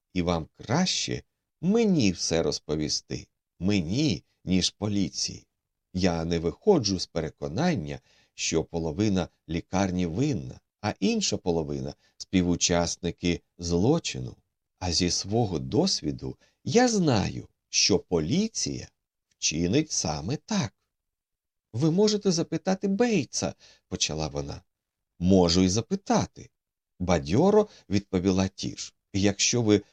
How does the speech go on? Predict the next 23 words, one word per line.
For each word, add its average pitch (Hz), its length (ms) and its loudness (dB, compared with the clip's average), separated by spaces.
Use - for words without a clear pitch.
будете 90 400 2
поруч, - 580 2
він 220 240 2
скаже, 107 540 0
що - 200 2
вас 220 320 4
не 110 80 -2
було 135 400 4
якихось 196 500 0
десять 180 480 2
хвилин. 139 500 -2
А 92 100 -4
якщо 92 500 2
він 82 200 0
буде 90 260 0
сам, 131 380 0
то 87 100 0
присягнеться, 80 1040 -2
що - 240 0
вас 95 340 2
не 85 80 -4
було 73 440 0
годину 85 720 0